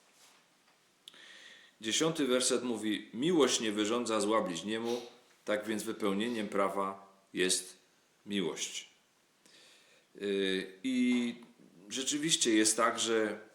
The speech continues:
mm, jeżeli człowiek kocha bliźniego, no to zła nie będzie mu wyrządzał. W sumie nie ma. Y, teraz w jaki sposób to robić, w jaki sposób kochać bliźniego w konkretnych sytuacjach, no to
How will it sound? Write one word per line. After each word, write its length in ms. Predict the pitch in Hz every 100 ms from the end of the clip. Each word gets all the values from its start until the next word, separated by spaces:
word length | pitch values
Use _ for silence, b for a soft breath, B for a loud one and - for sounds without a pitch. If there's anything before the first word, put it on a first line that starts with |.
| -
mm, 300 | 110 110 107 98
jeżeli 800 | 104 104 101 120 123 113 104 -
człowiek 600 | - 123 120 107 - -
kocha 320 | - 127 117
bliźniego, 540 | 104 104 92 95 95 120
no 140 | 127
to 140 | 135
zła 220 | 127 117 117
nie 120 | 123
będzie 280 | 120 113 123
mu 140 | 127
wyrządzał. 500 | 139 151 160 101 80
W 40 |
sumie 300 | - 101 113
nie 120 | 123 107
ma. 460 | 90 92 - - b b b b b -
Y, 460 | 95 101 101 101 101
teraz 460 | 120 123 117 - -
w 60 | 107
jaki 260 | 139 127
sposób 540 | - - 185 - 160 -
to 140 | 113
robić, 440 | 104 87 87 -
w 60 | -
jaki 240 | 101 101
sposób 580 | 107 - 165 - 139 -
kochać 340 | 120 101 95 92
bliźniego 600 | 95 87 95 90 87 87
w 180 | -
konkretnych 560 | - 120 - 151 151 127
sytuacjach, 800 | - 123 120 98 - 110 131 - B B B B
no 160 | 131 151
to 360 | 156 143 135